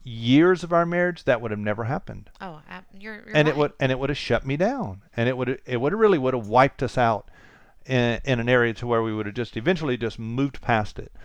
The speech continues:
Speaker 2: Mm-hmm.
Speaker 1: But to be able to go a little deeper and say, "Wow, okay, Paul, you're an internal processor. It's got a lot of good to it, but here's a negative.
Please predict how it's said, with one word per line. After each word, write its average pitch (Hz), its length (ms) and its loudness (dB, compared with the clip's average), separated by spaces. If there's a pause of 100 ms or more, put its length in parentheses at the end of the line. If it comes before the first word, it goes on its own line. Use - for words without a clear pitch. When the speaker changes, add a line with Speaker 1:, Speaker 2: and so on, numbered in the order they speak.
(100)
Speaker 2:
Mm-hmm. 160 180 -8 (180)
Speaker 1:
But 127 200 2
to 123 80 -4
be 127 180 0
able 208 160 4
to 156 80 -6
go 131 220 0
a - 20 0
little 156 260 0
deeper 139 400 -6
and 110 120 -8
say, 107 160 -6
"Wow, 123 400 -8 (160)
okay, 131 260 -4
Paul, 95 380 -2 (720)
you're 113 180 0
an 107 80 -2
internal 139 360 -2
processor. 127 540 -2
It's 95 100 -14
got 107 180 2
a - 20 0
lot 113 160 4
of 139 80 -6
good 147 180 -4
to 139 140 -4
it, 131 60 -4
but 101 120 -8
here's 117 240 -4
a 131 40 -4
negative. 135 440 0